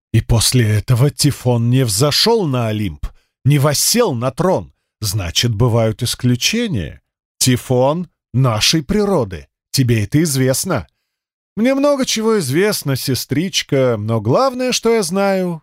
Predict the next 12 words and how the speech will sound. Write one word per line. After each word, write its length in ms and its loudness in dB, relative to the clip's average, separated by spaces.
исключений 920 -2
нет. 360 -6
Тифон 500 2
не 100 -2
взошел 460 0
на 200 0
Олимп, 420 -4
Олимп 480 0
слишком 560 -2
мал 300 0
для 200 -4
Тифона. 800 -4